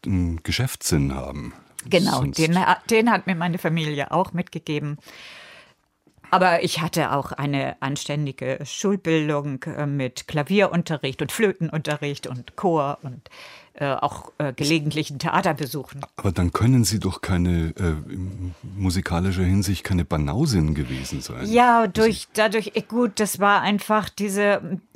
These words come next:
Speaker 2: ähm, etwas bürgerliche Kultur, in die ich reingeschnuppert hab als Jugendliche. Aber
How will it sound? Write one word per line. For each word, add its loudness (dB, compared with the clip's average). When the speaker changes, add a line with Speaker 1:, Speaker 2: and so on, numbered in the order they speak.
Speaker 2:
ähm, 2
etwas -2
bürgerliche 0
Kultur, 2
in 2
die 0
ich -4
reingeschnuppert -2
hab -2
als -2
Jugendliche. -2
Aber 2